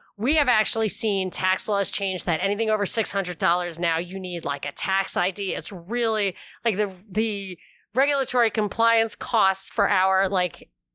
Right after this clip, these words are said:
not, practically not even a business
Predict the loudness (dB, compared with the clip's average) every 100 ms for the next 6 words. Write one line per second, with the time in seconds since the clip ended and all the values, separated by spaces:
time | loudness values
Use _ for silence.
0 | _ _ _ -2 0 2 2 0 -10 -10
1 | -20 -20 _ -20 _ _ _ -20 -2 0
2 | 0 -2 0 2 0 0 0 0 0 0
3 | 2 2 0 -4